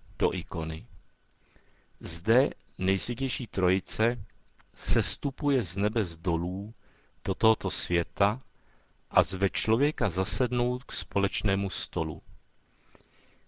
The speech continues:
Vybaví se tu Kristova slova: "Kdo mě miluje, bude zachovávat mé slovo a můj Otec ho bude milovat, přijdeme k němu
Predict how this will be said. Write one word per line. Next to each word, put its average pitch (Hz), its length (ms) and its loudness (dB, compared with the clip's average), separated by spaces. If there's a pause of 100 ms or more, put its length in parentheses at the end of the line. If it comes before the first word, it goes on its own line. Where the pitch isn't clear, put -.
(120)
Vybaví 113 340 4
se 160 160 -2
tu 147 140 -2
Kristova 131 540 -2
slova: 110 560 0 (520)
"Kdo 92 260 4
mě 101 200 2
miluje, 95 600 0 (400)
bude 98 280 2
zachovávat 113 680 2
mé 101 160 2
slovo 92 560 -2 (720)
a 92 100 4
můj 95 260 2
Otec 131 380 2
ho 127 80 2
bude 120 240 2
milovat, 90 520 2 (680)
přijdeme 95 640 0
k - 180 -10
němu 85 420 -2